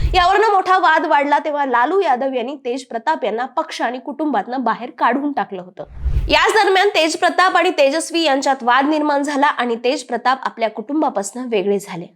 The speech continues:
त्यानंतर मिसा, रोहिणी आणि तेजस्वी यांच्यात वाद झाल्याची बातमीही समोर आली. लालू यादव यांनी इलेक्शन पुरतं सिच्युएशन हँडल केली, पण निकाल लागला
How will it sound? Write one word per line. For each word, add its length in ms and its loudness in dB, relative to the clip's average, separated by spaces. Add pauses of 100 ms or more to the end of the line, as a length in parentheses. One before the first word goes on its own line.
(180)
त्यानंतर 360 2
मिसा, 500 0 (140)
रोहिणी 500 -4 (220)
आणि 140 0
तेजस्वी 580 0
यांच्यात 400 0
वाद 200 0
झाल्याची 380 -8
बातमीही 540 -2
समोर 340 -4
आली. 180 -4 (500)
लालू 320 4
यादव 380 2
यांनी 160 2
इलेक्शन 420 -2
पुरतं 280 -6
सिच्युएशन 540 -6
हँडल 400 0
केली, 320 -2
पण 240 -6
निकाल 360 2
लागला 340 2